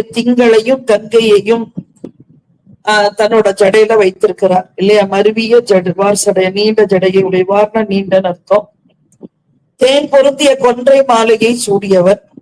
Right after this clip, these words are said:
கொன்றை வேந்தன். தேவர்களால் தொழப்படுபவர் இல்லையா? எல்லாருக்கும் யாவர் கோன் அப்படின்னு வந்திருக்கு இல்லையா? மூவர் கோன் யாவர் கோன்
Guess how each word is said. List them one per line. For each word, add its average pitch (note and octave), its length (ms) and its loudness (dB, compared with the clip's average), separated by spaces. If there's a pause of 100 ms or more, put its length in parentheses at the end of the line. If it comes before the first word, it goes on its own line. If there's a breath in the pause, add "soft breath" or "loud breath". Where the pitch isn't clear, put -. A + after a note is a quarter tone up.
(160)
கொன்றை G#3 340 0
வேந்தன். F#3+ 500 -2 (1160)
தேவர்களால் C4+ 800 2
தொழப்படுபவர் G#3 920 0 (120)
இல்லையா? G#3 300 2 (1200)
எல்லாருக்கும் A#3+ 760 0
யாவர் A#3+ 560 0
கோன் B3 360 2
அப்படின்னு A3+ 340 -2
வந்திருக்கு A3 300 -2
இல்லையா? G#3+ 220 2
மூவர் A3 400 0
கோன் B3 280 -2
யாவர் G#3 480 0
கோன் A#3 300 2